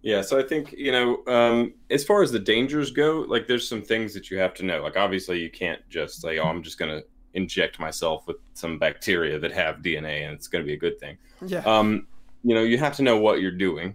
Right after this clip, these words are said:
Speaker 1: and so
Speaker 2: Mm-hmm.
Speaker 1: that takes time, you know. Um, it's just like learning programming. You know, you could, you could might write a program that breaks your computer, right? Um, uh, but most of the time, the program that you're gonna write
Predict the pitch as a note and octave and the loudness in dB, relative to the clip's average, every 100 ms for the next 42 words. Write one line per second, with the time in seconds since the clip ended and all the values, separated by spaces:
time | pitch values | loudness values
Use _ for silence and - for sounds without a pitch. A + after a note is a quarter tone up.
0 | _ - F#2+ F#2 G2 G2 G#2 G2 - - | _ -12 -8 0 2 2 -2 -4 -10 -6
1 | F#2+ - - - E2+ D#2+ D#2+ - - - | -6 -6 -20 -10 -8 -8 -10 -14 -20 -20
2 | - - G2 G2 F#2+ F#2+ G#2+ - B2 B2 | -14 -2 2 2 2 0 0 0 0 4
3 | A#2 G#2+ - - A#2+ A2+ G#2 D#3 C3+ E2+ | 2 2 -8 -2 2 2 2 2 2 2
4 | D2 C2 - - F#2 F2+ F2+ G2 A#2 A2+ | -4 -10 -16 -8 -4 -2 -2 -4 -2 -2
5 | G2+ G2 - - - G#2 G#2+ B2 - _ | -2 -4 -18 -20 -10 -10 -2 -4 -4 _
6 | - - _ - A2 A2 A2+ A2 G#2+ G#2 | -20 -20 _ 0 2 4 4 4 4 4
7 | G#2 G#2+ G2 G2 F#2+ - G2 G#2 G2 E3 | 4 2 0 2 0 0 -6 -6 -4 -2
8 | F#2+ C#2 D#2 G2 - - - - _ G2 | -2 -4 -4 -6 -10 -20 -20 -20 _ 2
9 | G2 G2 G2 F#2+ _ _ _ _ - - | 2 2 0 -4 _ _ _ _ -20 0
10 | G#2 G#2 G#2 A#2 C#3 F#3 D#3+ A#2 G#2 F#2 | 4 4 6 6 6 6 4 0 2 0
11 | F2 G2 - - G2+ A2 G2 F#2+ F#2 - | 0 -2 -6 -6 -2 2 2 0 -2 -4
12 | F#2 E2+ E2+ E2 E2+ | -4 0 0 0 -2